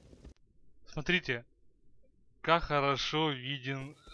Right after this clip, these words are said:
свет, да, в ночи. Ну вот она, ночь в Расте, гораздо светлее. Но посмотрите, вообще не сравнится. Довольно светлая ночь, конечно же, все отлично видно.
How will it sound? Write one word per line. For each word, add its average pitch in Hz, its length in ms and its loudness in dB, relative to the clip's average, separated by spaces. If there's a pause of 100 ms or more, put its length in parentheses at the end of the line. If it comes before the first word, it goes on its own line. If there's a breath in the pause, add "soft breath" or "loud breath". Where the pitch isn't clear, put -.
свет, 139 840 2
да, 123 200 4
в 127 60 -6
ночи. 127 520 -2 (480 soft breath)
Ну 196 120 6
вот 190 200 10
она, 127 220 4
ночь 160 320 6
в 123 80 -4
Расте, 123 460 4
гораздо 151 360 6
светлее. 135 600 2
Но 135 160 -2
посмотрите, 139 300 0
вообще 143 200 2
не 160 60 0
сравнится. 127 720 -4 (1000)
Довольно 151 380 4
светлая 139 500 2
ночь, 120 380 0
конечно 143 420 0
же, 110 200 -4
все 143 180 2
отлично 131 400 -4
видно. 107 400 -12